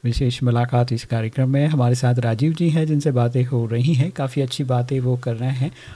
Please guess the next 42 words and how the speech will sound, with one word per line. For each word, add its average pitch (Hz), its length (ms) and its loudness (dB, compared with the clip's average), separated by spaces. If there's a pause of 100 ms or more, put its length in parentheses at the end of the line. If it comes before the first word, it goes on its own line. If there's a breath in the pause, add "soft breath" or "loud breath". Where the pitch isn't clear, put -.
(160 loud breath)
और 117 340 -2
जैसे 127 340 0
कि 143 240 0
उनका 127 260 2
एक 123 180 4
अच्छा 123 280 -2
एक्सपीरियंस 139 640 0
है 170 240 -4
स्ट्रेस 123 400 0
मैनेजमेंट 120 680 0
या 120 180 -2
कहो 120 400 -2 (440 loud breath)
अलग-अलग 151 440 2
जो 139 400 4 (100)
सिक्योरिटी 127 500 0
मैनेजमेंट, 117 580 0
इन 120 120 -2
सारी 123 300 0
चीज़ों 120 280 -2
पे 123 120 -2
वो 113 140 0
अच्छी 110 260 -2
तरह 113 200 -2
से 120 260 -2
लोगों 110 300 -2
को 123 120 -4
बताते 101 400 -2
हैं। 175 200 -2 (340 loud breath)
आज 135 200 0
का 160 120 0
जो 147 140 2
विषय 131 220 0
हमारा 139 380 2
स्ट्रेस 123 440 0
मैनेजमेंट 120 460 0
की 127 80 0
बातें 110 320 -4
हम 113 180 -2
उनसे 113 220 -4
सुन 123 200 -4
रहे 110 180 -2
हैं। 151 220 -4